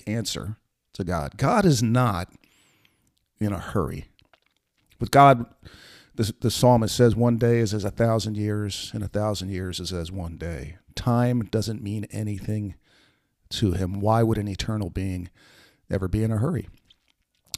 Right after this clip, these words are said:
And this drives us crazy, quite frankly, 'cause we want, when I pray for something, or I want something, or I ask for something, I want it now. I don't wanna wait, you know, "Give me patience and give it to me now." And that just doesn't, God is in no hurry.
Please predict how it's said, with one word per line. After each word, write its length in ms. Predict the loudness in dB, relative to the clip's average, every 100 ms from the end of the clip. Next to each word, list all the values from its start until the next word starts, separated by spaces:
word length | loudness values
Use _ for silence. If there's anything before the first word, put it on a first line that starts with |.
| 0
And 100 | 2
this 120 | 4
drives 280 | 4 4 2
us 100 | -2
crazy, 440 | -2 -2 -4 -12 -16 -6
quite 200 | -4 -4
frankly, 380 | -8 -8 -10 -8
'cause 240 | -8 -4
we 120 | -2
want, 300 | -2 -2 -4 -10 -20 -20 -20 -20 -20 _
when 140 | 4
I 100 | 6
pray 240 | 6 6 6
for 140 | 4
something, 440 | 2 2 2 0 0
or 140 | 2
I 160 | 4 4
want 280 | 4 2
something, 400 | 0 -2 -2 -2 -2
or 120 | -2
I 100 | 0
ask 180 | -2 -2
for 80 |
something, 240 | -2 0 6
I 60 |
want 200 | 6 6
it 80 | 2 -8 _
now. 560 | -4 -2 0 -2 -4 -4
I 100 | 0
don't 160 | 2 2
wanna 240 | 2 4
wait, 560 | 2 2 0 -2 -6 -8 -18 -20 -20 -20 -20 -6
you 80 | -2
know, 180 | -2 -4
"Give 240 | 0 2
me 100 | 4
patience 480 | 4 4 2 0 0
and 80 | -2
give 100 | 0
it 80 | 0
to 80 |
me 80 | 0
now." 540 | 0 0 0 0 -2 -8 -20 -20 -20 -20 -20 _
And 400 | -8 -4 -2 -2
that 120 | -4 -4
just 200 | -4 -2
doesn't, 360 | -4 -4 -10 -18 -20 -20 2
God 180 | 6 6
is 120 | 4
in 100 | 2
no 180 | 0 -2
hurry. 360 | -4 -6 -8